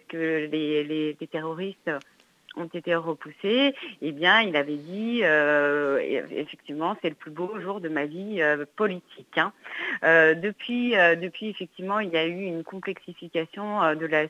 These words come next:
situation, sachant qu'en fait, ces, ces, ces dix groupes armés terroristes se sont, euh, ont été un temps, euh, co-, complètement, euh, complètement défaits et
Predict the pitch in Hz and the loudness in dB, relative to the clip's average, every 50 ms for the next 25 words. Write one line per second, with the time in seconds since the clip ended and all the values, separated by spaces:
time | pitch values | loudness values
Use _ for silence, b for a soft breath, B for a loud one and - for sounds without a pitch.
0 | - - 156 - - 151 160 170 - - 302 349 392 339 - - 196 175 - 214 | -4 -12 -12 -6 -4 -4 -4 -4 -4 -2 -2 -2 -2 -4 -4 -4 -4 -4 -4 -4
1 | 214 185 175 175 165 - 208 202 - - - 175 - - - 180 180 170 165 165 | -4 -4 -4 -2 2 2 2 2 2 -4 -16 -16 -14 -8 -4 -2 0 0 0 0
2 | 165 165 - - 170 165 165 - 180 170 165 185 180 - 170 208 202 - 190 170 | -2 -4 -6 -8 -8 -8 -8 -8 -10 -10 -8 -8 -8 -8 -6 -6 -6 -4 -4 -2
3 | 170 165 160 156 170 175 180 180 165 - 175 165 165 165 170 185 202 214 202 - | 2 4 4 4 4 0 -4 -4 -4 -4 -4 -4 -2 -4 -2 -2 -2 -4 -4 -2
4 | - 147 B B B B B B B B _ - 185 180 - - 196 190 190 185 | -2 -2 B B B B B B B B _ -12 -12 -10 -8 -6 -4 -2 2 6
5 | 180 170 160 160 156 156 156 156 151 - - 175 175 175 180 165 - 202 190 180 | 8 10 10 10 10 10 8 6 4 2 2 2 2 2 0 0 2 4 4 4
6 | 175 170 165 - 214 202 202 202 202 185 170 160 156 151 151 143 143 - B B | 4 2 2 0 0 2 2 4 4 6 6 6 6 4 0 -4 -6 -10 B B
7 | B B B B B _ - 190 - - 202 185 180 185 185 185 - 202 196 196 | B B B B B _ -10 -10 -8 -6 -6 0 2 2 2 2 0 -4 -4 -4
8 | 190 190 185 170 156 156 147 147 - - 170 170 180 - 175 180 175 170 156 147 | -2 0 2 2 2 2 2 0 -2 -6 -8 -6 -6 -6 -4 -4 -4 -4 -4 -6
9 | 165 - - 226 240 269 285 - - 196 | -6 -4 -2 0 2 2 2 0 -2 -4